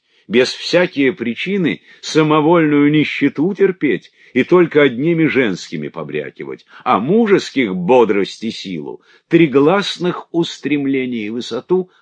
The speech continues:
оставлять? Причины тому никакой не вижу, для чего бы мужеские рифмы толь смешны и подлы были, чтобы их только в комическом и сатирическом стихе, да и то еще редко,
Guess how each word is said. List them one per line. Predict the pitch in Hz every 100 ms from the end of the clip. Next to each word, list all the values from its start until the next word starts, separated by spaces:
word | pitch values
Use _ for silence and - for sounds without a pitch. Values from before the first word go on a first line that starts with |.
| -
оставлять? | 127 - 85 69 62 - _ _ _ _ _ _
Причины | - 92 85 - 95 131 131
тому | 127 117 120
никакой | 127 123 107 - 104 127
не | 120 107
вижу, | 90 139 127 117 82 _ _
для | 98 98
чего | - 92 120
бы | 110 107
мужеские | 117 131 104 - - 104
рифмы | 104 139 - 90 80 - _
толь | - 127 110
смешны | - 107 107 - 117 127
и | - 101
подлы | - 123 156 117 120
были, | 95 87 78 69 _
чтобы | - 120 117
их | 117
только | - 113 98 107
в | -
комическом | 120 123 151 123 - - 120
и |
сатирическом | 117 113 107 117 104 87 82 - 87
стихе, | - - 92 127 160 - _ -
да | 110
и | 123
то | - 165
еще | 156 - 127 120
редко, | 117 147 151 - 117